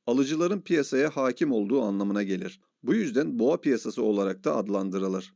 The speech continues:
Düşen trend ise tam tersidir. Daha düşük zirveler ve daha düşük dipler oluşur. Satıcılar kontrolü eline almıştır ve genel yön aşağıdır. Bu yüzden ayı piyasası olarak da adlandırılır.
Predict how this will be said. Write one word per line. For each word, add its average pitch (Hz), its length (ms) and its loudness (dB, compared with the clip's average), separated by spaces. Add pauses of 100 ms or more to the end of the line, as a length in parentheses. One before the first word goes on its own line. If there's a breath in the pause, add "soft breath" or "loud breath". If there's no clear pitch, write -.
(220)
Düşen 226 320 0
trend 127 280 -2
ise - 260 -4
tam 117 220 -2
tersidir. 92 600 -6 (220)
Daha 185 220 0
düşük 113 260 -4
zirveler 104 560 0 (280 soft breath)
ve 120 140 0
daha 160 220 0
düşük 127 280 -6
dipler 104 300 -2
oluşur. 95 380 -4 (160)
Satıcılar 143 680 -4
kontrolü 123 520 0
eline 110 300 2
almıştır 104 600 -4 (140)
ve 120 100 0
genel 123 400 0
yön 131 240 -2
aşağıdır. 101 560 -2 (180)
Bu 170 180 2
yüzden 127 440 0
ayı 185 220 2
piyasası 147 440 0
olarak 120 420 2
da 135 120 0
adlandırılır. 101 800 -2